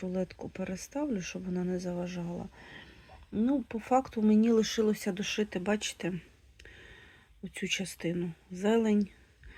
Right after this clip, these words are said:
квіточки, напівхрести, і в мене ще не дошита оця частина,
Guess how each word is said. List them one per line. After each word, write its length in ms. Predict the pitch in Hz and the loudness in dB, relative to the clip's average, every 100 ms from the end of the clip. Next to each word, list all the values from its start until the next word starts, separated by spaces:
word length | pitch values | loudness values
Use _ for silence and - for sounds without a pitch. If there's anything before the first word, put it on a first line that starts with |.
| - - - - - | -20 -20 -20 -10 -4
квіточки, 760 | 180 220 214 202 - - 185 | 0 0 2 0 -2 0 0
напівхрести, 880 | 190 185 185 170 - 180 - 240 247 | 0 -2 -4 -6 -6 -8 -4 -2 2
і 140 | 190 | 2
в 40 | 190 | 4
мене 280 | 208 208 | 4 2
ще 200 | 185 - | 2 0
не 100 | 196 | 0
дошита 400 | 185 180 214 208 | 0 -2 -4 -4
оця 240 | 185 - 180 | -6 -6 -6
частина, 580 | - 170 - 143 - | -6 -8 -8 -8 -6